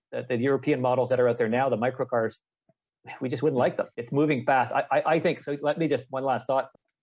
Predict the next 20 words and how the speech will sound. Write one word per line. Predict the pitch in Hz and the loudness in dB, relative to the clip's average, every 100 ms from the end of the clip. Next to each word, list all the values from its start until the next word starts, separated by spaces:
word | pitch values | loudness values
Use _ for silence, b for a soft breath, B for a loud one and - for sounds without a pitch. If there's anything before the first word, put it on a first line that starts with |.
| - | -6
Last | 147 165 - | -4 -2 0
year | 151 143 120 - _ _ _ - | 2 2 0 -8 _ _ _ -10
during | 135 131 | -8 -4
covid, | 135 127 127 123 | 0 2 4 0
passenger | 123 135 123 120 | 0 -2 -2 -8
sales | 113 131 110 | -2 0 0
in | 113 | -2
Europe | 120 117 | -2 0
were | 123 | 0
down | 117 | -2
twenty-six | 110 - 120 120 120 | -4 -4 -4 -4 -8
percent. | - - 117 117 _ _ - | -8 -4 -4 -4 _ _ -10
E | 127 | -4
V | 123 | -2
sales | 113 123 117 117 | 0 2 2 0
were | 113 | 0
up, | 110 - | 0 -2
I | 104 | -4
think, | 110 - | -6 -6
threefold, | 113 107 104 87 | -8 -2 -2 -4